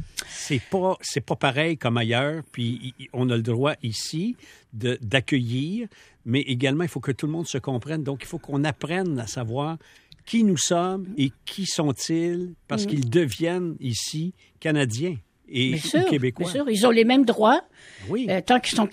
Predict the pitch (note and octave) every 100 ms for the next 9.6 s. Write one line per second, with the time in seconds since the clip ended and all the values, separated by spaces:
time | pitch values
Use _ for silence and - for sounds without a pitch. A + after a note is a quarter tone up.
0 | A#3 - - - - G#3+ - G#3+ G#3+ -
1 | - F#3+ F3 F3 C#4 A3+ F3+ E3 A#3 E4+
2 | - - - G3+ A3 A3+ A#3+ B3 A3+ G#3
3 | F#3+ F3 E3 A3 D#4+ A#3 F3+ F3+ E3+ E3+
4 | E3 G#3 F#3 E3+ E3 D#3 G3+ E3 F3 A3
5 | F3+ E3 F3+ G#3+ G#3+ F3 A#3 C#4+ - -
6 | - - F#3+ F#3 A#3 A3 F3+ - F#3+ G3
7 | A3+ G3+ F3+ E3+ D#3+ - - - F#3 F3
8 | F#3+ B3+ D#4 B3 E3 F#3+ A#3+ A#3 F3+ -
9 | F3+ F#3 F#3+ E3+ D#3+ E3